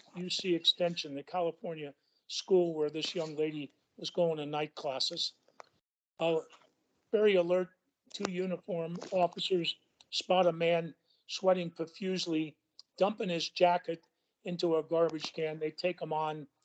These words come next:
They find the weapon. They find the bullets. Uh, we have our suspect. Uh, he gave me a statement, and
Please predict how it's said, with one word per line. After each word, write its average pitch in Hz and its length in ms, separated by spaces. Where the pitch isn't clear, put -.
They 165 100
find 190 400
the 165 60
weapon. 165 500
They 160 100
find 180 380
the 165 60
bullets. 165 580
Uh, 160 120
we 185 360
have 165 260
our 170 100
suspect. - 800
Uh, 180 140
he 190 100
gave 202 300
me 180 140
a 165 60
statement, 165 600
and 160 360